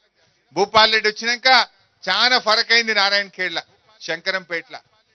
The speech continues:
వెనుకట అన్ని కేసులే కాంగ్రెస్ వాళ్ళు ఉండగా, పోలీస్ కేసులు, వారానికోసారి పోయి సంతకం పెట్టచ్చుడు, కోర్టు చుట్టూ తిరుగుడు, లీడర్లకు దండం పెట్టుడు, ఇదే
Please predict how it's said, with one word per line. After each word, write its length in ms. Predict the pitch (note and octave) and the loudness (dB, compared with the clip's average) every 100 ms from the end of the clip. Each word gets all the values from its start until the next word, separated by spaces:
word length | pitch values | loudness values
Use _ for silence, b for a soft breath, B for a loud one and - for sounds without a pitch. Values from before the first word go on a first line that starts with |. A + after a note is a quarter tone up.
| _ D#3 | _ -10
వెనుకట 380 | G3+ A3 B3 | -6 -2 2
అన్ని 400 | A#3+ B3 C4 C#4 C#4 | 2 2 -2 -2 2
కేసులే 360 | C4 B3+ B3+ A#3+ A3+ | 4 4 2 0 2
కాంగ్రెస్ 340 | A3 A3 G#3 | -2 -2 -4
వాళ్ళు 140 | G#3 F#3+ | -6 -10
ఉండగా, 260 | F3+ D#3+ D3+ _ _ _ _ _ | -10 -10 -12 _ _ _ _ _
పోలీస్ 300 | F3 G3 G3+ - | -6 -4 -4 -2
కేసులు, 400 | G3+ A3 A#3 C4 D4 A#3 _ _ - | 0 0 0 0 -2 -4 _ _ -2
వారానికోసారి 800 | F3 G#3+ A#3+ A#3 A3+ G#3+ A3 A3 | 2 4 4 2 0 0 0 2
పోయి 160 | G#3+ F#3+ | 0 -2
సంతకం 320 | F3+ - A3 A#3 | -4 -4 -2 -2
పెట్టచ్చుడు, 520 | A#3 A#3+ A#3+ B3+ D4 A#3+ _ _ _ | 0 -2 -2 -4 -4 -4 _ _ _
కోర్టు 280 | F#3 A#3 A#3+ A#3 | 2 2 0 -10
చుట్టూ 240 | A#3 G3 G3+ | -10 -8 -4
తిరుగుడు, 380 | F#3+ A3+ B3+ C#4+ B3+ - _ D#3+ | -2 -2 0 2 2 -2 _ -4
లీడర్లకు 480 | G3+ A#3+ A#3+ A3+ B3+ B3 | 0 4 4 2 0 2
దండం 260 | A#3 A#3 A3+ | 2 2 0
పెట్టుడు, 320 | A#3+ G3 D#3 - _ _ _ _ - | 0 -2 -16 -20 _ _ _ _ -12
ఇదే 260 | F#3 G#3+ | -2 2